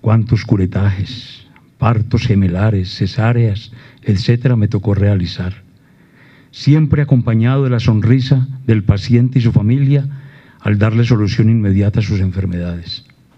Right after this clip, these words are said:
En segundo lugar, por problemas de tiempo, formación o desinterés, se ha relegado la salud pública a lo mínimo, a lo exigido por la ley.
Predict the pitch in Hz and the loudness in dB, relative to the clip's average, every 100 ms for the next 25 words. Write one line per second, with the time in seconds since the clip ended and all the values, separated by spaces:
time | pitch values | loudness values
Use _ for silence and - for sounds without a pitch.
0 | _ _ _ _ _ _ _ _ _ _ | _ _ _ _ _ _ _ _ _ _
1 | _ _ _ _ _ _ _ _ _ - | _ _ _ _ _ _ _ _ _ 0
2 | 123 123 143 160 147 123 139 143 143 - | 2 2 2 2 0 0 0 -2 -4 -8
3 | - - - _ _ 127 104 120 120 143 | -16 -20 -20 _ _ -2 2 2 2 2
4 | 151 120 110 127 143 147 - - - - | 2 0 0 2 4 4 2 0 -2 -6
5 | - - - _ _ - 123 113 113 107 | -16 -20 -20 _ _ 0 2 2 0 0
6 | - 147 156 156 139 110 123 107 110 110 | 2 2 4 2 0 0 0 2 0 0
7 | 147 147 - - - - - _ _ _ | 0 -2 -6 -12 -18 -20 -20 _ _ _
8 | _ - 117 113 120 139 123 107 120 131 | _ -2 0 2 2 2 2 0 0 2
9 | 131 113 110 107 107 104 135 139 131 131 | 0 0 0 0 0 2 2 2 0 0
10 | 120 123 107 101 117 113 98 92 87 - | -2 0 0 2 2 2 0 -2 -6 -14
11 | - _ _ _ _ _ _ - 107 104 | -20 _ _ _ _ _ _ -6 -4 -2
12 | - 107 117 120 120 101 98 92 92 | -4 0 2 2 2 0 0 0 0